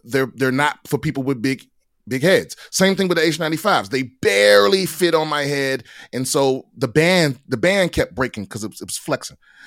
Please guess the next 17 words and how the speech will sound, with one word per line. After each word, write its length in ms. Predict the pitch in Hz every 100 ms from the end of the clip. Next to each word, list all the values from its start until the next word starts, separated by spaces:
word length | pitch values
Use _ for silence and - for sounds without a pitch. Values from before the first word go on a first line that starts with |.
| -
The 60 | 123
Focal 560 | 160 147 - 208 220
Batiste, 800 | 180 196 190 - 139 131 - - _ _ _ _ _ _ _ -
they're 160 | 135 139
just 720 | - 247 254 262 269 - 196
big 260 | 208 202
enough. 340 | 202 185 170 -
I 120 | 165
would 140 | 185
like 200 | 185 180
the 60 | -
cups 240 | 190 -
to 80 | 151
be 100 | 156
a 60 | 156
little 200 | 160 143
bigger. 460 | 123 147 143 147